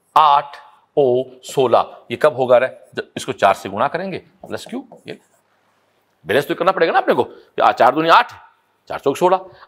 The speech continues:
अब वही बात मास डिफेक्ट निकाल ले। मास डिफेक्ट,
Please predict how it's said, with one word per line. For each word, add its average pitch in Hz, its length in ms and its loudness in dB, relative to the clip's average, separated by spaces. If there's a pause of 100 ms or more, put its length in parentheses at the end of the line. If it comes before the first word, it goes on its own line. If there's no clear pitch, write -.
(100)
अब - 200 0
वही 175 140 0
बात - 560 0
मास 156 260 2
डिफेक्ट 156 220 -6
निकाल 190 240 2
ले। 294 80 -4 (760)
मास 110 300 2
डिफेक्ट, 165 320 -2